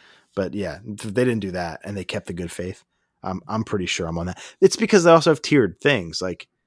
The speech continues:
they have a ten dollar and a fifteen dollar. Fifteen is more than goddamn enough. So yeah, I'm good. Uh, David Lindelof might make a Star Wars movie. He made Lost. He made, uh, the Night, um, the, uh, Watchmen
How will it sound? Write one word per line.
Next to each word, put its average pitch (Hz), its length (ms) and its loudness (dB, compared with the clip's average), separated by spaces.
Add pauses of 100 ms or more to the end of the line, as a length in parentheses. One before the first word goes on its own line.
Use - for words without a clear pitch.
(720)
they 143 200 2
have 147 180 4
a 135 60 4
ten 131 240 2
dollar 117 260 6
and 110 80 4
a 101 40 -2
fifteen 120 380 -2
dollar. 90 220 -2
Fifteen 143 380 2
is 95 160 -2
more 123 400 10
than 101 140 0
goddamn 90 400 -2
enough. 80 260 -10
So 82 280 -6 (200)
yeah, - 200 -14 (500)
I'm 95 80 -14
good. - 140 -20 (920)
Uh, 139 140 8
David 185 400 12
Lindelof 147 640 6
might 113 340 2
make 139 240 0
a 175 40 -2
Star 165 400 4
Wars 120 200 2
movie. 87 200 -8
He 135 140 -2
made 120 260 2
Lost. 165 640 8
He 135 140 2
made, 107 260 2
uh, 87 380 -6
the 82 180 -10
Night, 107 380 0
um, 104 420 -4
the, 95 220 -6
uh, 85 200 -10 (380)
Watchmen 170 640 6